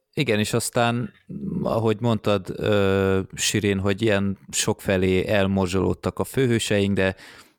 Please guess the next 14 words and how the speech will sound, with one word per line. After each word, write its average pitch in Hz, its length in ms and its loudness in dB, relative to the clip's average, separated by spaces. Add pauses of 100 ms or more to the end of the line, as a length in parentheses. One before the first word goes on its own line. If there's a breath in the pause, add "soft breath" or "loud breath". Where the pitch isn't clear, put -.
(160)
ilyen 95 180 2
rohamtempóban 90 840 0
aztán 90 260 -2
újra 92 320 0
összetalálnak, 92 960 0
a, 87 240 0 (200)
a - 120 -4 (300 loud breath)
Rosita, 107 500 -2
a 87 140 -2
Gabriel, 92 720 2
a, - 360 -2 (160)
a 92 60 -2
Maggie, 92 640 0
a - 220 -2